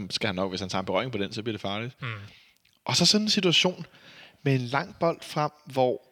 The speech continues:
Speaker 1: vi har, vi har lige skiftet ud, øhm, vi har taget Darami ud og Falk ud og sat Pieters og Pe-, Pierre Biel ind. Og så dumper den her bold ned, og der er ikke rigtig nogen, der gør noget ved den.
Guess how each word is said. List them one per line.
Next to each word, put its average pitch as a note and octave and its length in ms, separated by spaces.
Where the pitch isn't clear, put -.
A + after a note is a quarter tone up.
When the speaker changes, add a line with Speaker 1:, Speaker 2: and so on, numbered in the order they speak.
Speaker 1:
vi C#3 120
har, C#3 240
vi C3 100
har C#3 80
lige D#3 160
skiftet - 440
ud, E3+ 340
øhm, B2 540
vi C#3+ 60
har C3 40
taget B2 460
Darami B2 400
ud C#3 180
og A#2 100
Falk D3+ 300
ud C#3+ 120
og C3 60
sat B2 240
Pieters C#3 540
og B2+ 180
Pe-, B2 60
Pierre C3 180
Biel A2+ 240
ind. G#2 160
Og C3 60
så D#3+ 80
dumper D3+ 280
den D3+ 140
her D#3 120
bold D3 300
ned, D#3 200
og - 460
der B2+ 60
er - 40
ikke - 100
rigtig E3+ 160
nogen, D#3 120
der C#3 60
gør D3+ 200
noget D#3+ 160
ved A#2 100
den. B2+ 120